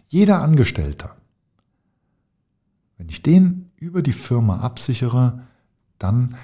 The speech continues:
kann ich auch diese Kosten als Betriebsausgaben geltend machen. Und das ist ja auch nicht verkehrt, wenn ich da auch noch einen steuerlichen Vorteil für das Unternehmen nutzen kann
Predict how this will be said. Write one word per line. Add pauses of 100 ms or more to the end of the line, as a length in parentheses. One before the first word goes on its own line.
(120)
kann
ich
auch
diese
Kosten
als
Betriebsausgaben
geltend
machen.
Und
das
ist
ja
auch
nicht
verkehrt, (540)
wenn
ich
da
auch
noch
einen
steuerlichen
Vorteil (200)
für
das
Unternehmen
nutzen
kann